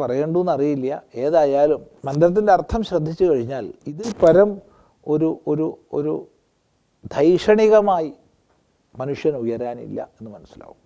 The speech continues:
കാരണം അധഃ പൂർണ്ണം, അത്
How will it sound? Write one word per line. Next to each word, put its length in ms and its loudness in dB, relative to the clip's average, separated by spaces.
കാരണം 320 0
അധഃ 240 2
പൂർണ്ണം, 360 -6
അത് 140 0